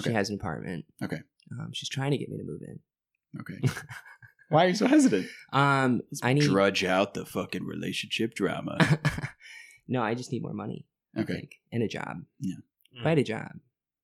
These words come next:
Speaker 2: and, like, actual income,
Speaker 1: Mm.
Speaker 2: then I could pay to live there.
Speaker 1: Yeah.
Speaker 2: But I can't really do that right now.
Speaker 1: Yeah.
Speaker 2: So it's not really fair.
Speaker 1: Do you
Speaker 2: Mm-hmm.
Speaker 1: feel societal pressures of being a guy that you're like, "I gotta,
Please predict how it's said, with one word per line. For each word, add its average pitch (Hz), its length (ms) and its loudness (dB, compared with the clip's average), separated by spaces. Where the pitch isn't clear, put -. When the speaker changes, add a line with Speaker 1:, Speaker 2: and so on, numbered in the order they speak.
Speaker 2:
and, 107 120 -6
like, 87 200 -8
actual 92 340 -2
income, 131 500 -4
Speaker 1:
Mm. 92 220 -2
Speaker 2:
then 110 160 0
I 82 100 -2
could - 180 -8
pay 98 240 -2
to 104 100 -6
live 107 220 -4
there. 135 240 -8
Speaker 1:
Yeah. 104 320 4
Speaker 2:
But 101 80 -4
I 98 80 -6
can't - 200 -10
really 117 140 -14
do 101 160 -10
that 123 100 -14
right 139 120 -12
now. 147 220 -10
Speaker 1:
Yeah. 95 220 2
Speaker 2:
So - 260 -8
it's - 160 -12
not - 100 -10
really 107 120 -10
fair. - 440 -14
Speaker 1:
Do 131 120 4
you 170 100 6
Speaker 2:
Mm-hmm. 151 100 -2
Speaker 1:
feel 160 640 6
societal 139 640 6
pressures 139 880 2
of 117 180 0
being 120 240 4
a 117 60 2
guy 104 380 2
that 104 100 0
you're 98 160 0
like, 95 240 -6
"I 101 120 -6
gotta, 95 280 -2